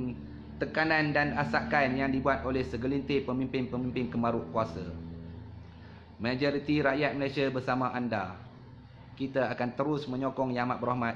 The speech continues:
Tun Doktor Mahathir bin Mohamad sebagai Perdana Menteri dan beliau, dan kita menyokong sampai masa beliau akan melepaskan jawatan Perdana Menterinya kepada penggantinya. Yang baik hanya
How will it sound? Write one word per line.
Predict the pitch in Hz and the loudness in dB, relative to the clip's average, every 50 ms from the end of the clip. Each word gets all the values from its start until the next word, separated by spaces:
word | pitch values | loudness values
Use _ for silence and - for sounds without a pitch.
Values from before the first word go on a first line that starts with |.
| - - - | -4 -4 -2
Tun | 131 127 117 | 0 2 2
Doktor | 113 113 - - - 117 | 2 0 -2 -2 -4 -2
Mahathir | 113 113 113 113 110 113 110 107 | 0 0 0 0 0 -2 -2 -2
bin | 107 107 107 | -2 -2 -2
Mohamad | 107 107 110 107 104 101 101 - - - - - - - - - - - - | -2 -2 -2 -2 -2 -4 -6 -8 -10 -18 -20 -20 -20 -20 -20 -20 -20 -20 -12
sebagai | - - 104 113 117 113 127 127 127 - | -8 -2 0 0 2 2 2 0 0 0
Perdana | 117 120 123 123 123 | 0 0 2 2 2
Menteri | 120 123 123 - 107 113 117 110 107 107 104 - - - - - - - - | 0 0 -2 -4 -4 -2 -2 -2 -2 -4 -8 -12 -16 -20 -20 -20 -20 -14 -6
dan | 107 135 139 143 139 135 | 0 0 2 2 2 2
beliau, | 135 139 147 139 135 131 123 117 113 107 - - - | 2 2 4 6 6 6 6 4 2 -2 -6 -8 -4
dan | - 160 170 | -2 0 0
kita | 165 165 160 170 165 | 0 0 2 2 2
menyokong | 165 170 170 170 165 165 165 151 123 107 98 92 95 - - - - - - | 2 2 2 2 2 4 6 4 4 4 2 -4 -8 -12 -16 -20 -20 -12 -4
sampai | - 127 131 123 143 139 135 | -4 -2 0 2 2 2 2
masa | 127 127 131 131 - 131 123 117 117 | 2 2 0 0 0 0 2 2 2
beliau | 113 95 117 135 147 139 131 127 | 0 -2 -2 0 2 4 4 4
akan | 104 117 - 123 120 117 117 | 2 0 -2 0 0 0 0
melepaskan | 123 - 123 117 113 - 117 110 110 | 0 2 2 0 0 0 -4 -4 -2
jawatan | 107 107 107 107 107 113 110 104 | 0 0 0 0 0 -2 -2 -2
Perdana | - 104 104 | -4 -4 -4
Menterinya | 107 104 104 104 101 104 107 104 98 98 98 92 92 - - | -4 -4 -6 -6 -6 -6 -6 -6 -6 -6 -8 -12 -12 -10 -8
kepada | 117 - 131 123 117 113 110 110 - | -2 0 0 2 2 0 -2 -4 -4
penggantinya. | - 139 113 98 104 101 92 87 - 92 90 80 71 - - - - - - - - - - - - - - - - - - - - - | -2 -2 -2 0 -2 -4 -6 -6 -10 -12 -12 -14 -16 -18 -20 -20 -20 -20 -20 -20 -20 -20 -20 -20 -20 -20 -20 -20 -20 -20 -20 -18 -8 -2
Yang | 110 123 127 | -2 0 2
baik | 120 123 139 143 156 156 156 | 4 4 4 4 4 4 2
hanya | 147 143 139 | 2 0 2